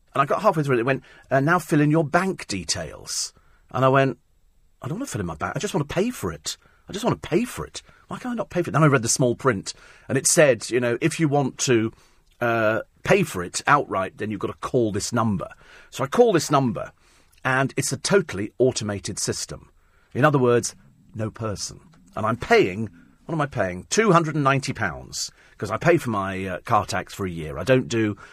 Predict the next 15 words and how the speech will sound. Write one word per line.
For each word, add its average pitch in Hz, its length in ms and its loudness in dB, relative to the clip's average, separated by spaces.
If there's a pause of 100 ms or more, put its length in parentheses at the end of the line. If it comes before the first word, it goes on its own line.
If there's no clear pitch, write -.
(160)
monthlies. 139 720 2 (400)
I 101 40 -4
don't 107 160 2
do 92 120 -8
six - 280 -8
months 92 420 -8
because - 240 -16
it's - 100 -12
a - 40 -16
bit 82 100 -10
more 78 140 -12
expensive 101 460 -4
and 85 100 -4
I'm 85 160 -6
mean, 123 380 2